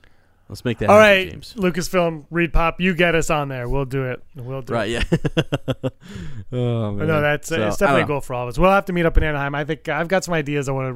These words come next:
Speaker 2: run by you too for Anaheim.
Speaker 1: Okay.
Speaker 2: Uh, it's just gonna be a lot of fun.
Speaker 1: Okay.
Speaker 2: I can't wait. I can't wait, uh, for the Heat in August of twenty,
Speaker 1: Yeah.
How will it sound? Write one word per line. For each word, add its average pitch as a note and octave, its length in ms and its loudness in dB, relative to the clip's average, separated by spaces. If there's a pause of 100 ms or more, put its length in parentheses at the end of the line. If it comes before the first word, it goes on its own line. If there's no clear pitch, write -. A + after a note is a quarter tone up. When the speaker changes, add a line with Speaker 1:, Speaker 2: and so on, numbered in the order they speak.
Speaker 2:
run C3 260 -8
by A#2 100 -2
you A#2 180 -6
too B2 260 -6
for A#2 200 -6
Anaheim. G#2+ 480 -10 (360)
Speaker 1:
Okay. G2+ 160 -6
Speaker 2:
Uh, F#2+ 100 -4
it's - 100 -6
just F#3+ 180 -10
gonna A3+ 120 -6
be G3 100 -2
a F3 40 0
lot E3 100 0
of D3+ 60 -8
fun. E3 100 -4
Speaker 1:
Okay. C#3+ 80 -2
Speaker 2:
I - 20 -4
can't C#3+ 220 -4
wait. C#3+ 140 -4
I D#3 120 -2
can't G3 220 0
wait, F3+ 380 -6
uh, D3+ 180 -2
for - 120 -8
the C#3 80 -2
Heat B3 460 2 (160)
in D#3 100 -4
August F3+ 640 0 (640)
of B2 220 -14
twenty, C#3 300 -4
Speaker 1:
Yeah. A#2+ 180 2